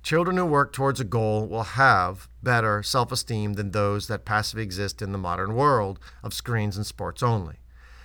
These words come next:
Sports are important for exercise and team building understandings.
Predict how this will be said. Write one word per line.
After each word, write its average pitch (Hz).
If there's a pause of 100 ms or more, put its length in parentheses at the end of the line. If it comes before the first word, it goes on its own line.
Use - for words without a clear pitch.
Sports 151
are 190
important 185
for 120
exercise 110
and 120
team 113
building 104 (680)
understandings. 98